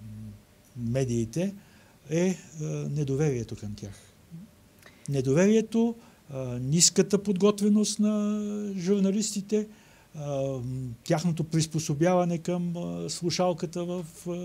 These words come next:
ухото, приравняването на стандарти във всичките медии едно и също, а, някакво състезание, някакво,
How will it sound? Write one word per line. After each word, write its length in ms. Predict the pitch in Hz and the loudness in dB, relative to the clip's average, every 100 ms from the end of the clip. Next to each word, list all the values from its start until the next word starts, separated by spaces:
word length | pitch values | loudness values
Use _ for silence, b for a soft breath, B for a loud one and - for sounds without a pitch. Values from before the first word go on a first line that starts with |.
| 180 | -6
ухото, 560 | 185 160 185 185 196 196 B B B B B - | -2 2 2 2 0 -2 B B B B B 0
приравняването 840 | 147 139 135 139 156 175 175 165 | 4 4 4 0 0 0 0 0
на 120 | 165 151 | 0 0
стандарти 760 | - 143 139 165 160 165 156 - B B B - | 0 0 2 0 0 0 -2 -4 B B B -8
във 160 | 135 139 | -6 0
всичките 480 | 196 - 160 156 | 0 0 -4 -2
медии 340 | 147 151 139 135 | 0 0 0 0
едно 220 | 127 131 | 0 -2
и 60 | 113 | -2
също, 480 | 113 - - 180 190 - b b b - | -4 -6 -6 -10 -10 -18 b b b -12
а, 20 | 123 127 131 | -10 -8 -4
някакво 420 | 147 135 - 120 | -2 -4 -8 -6
състезание, 760 | - 117 - 117 139 175 202 170 | -6 -6 -4 -2 -2 0 -2 -2
някакво, 680 | 139 135 113 - 117 117 | -4 -8 -12 -8 -6 -6